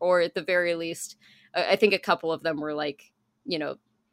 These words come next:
scans that were done in two thousand four, and so they're, like, a hundred D P I or, like, something really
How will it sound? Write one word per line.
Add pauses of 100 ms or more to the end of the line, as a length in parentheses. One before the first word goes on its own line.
scans
that
were
done
in
two
thousand
four,
and
so
they're,
like,
a
hundred
D
P
I
or,
like,
something
really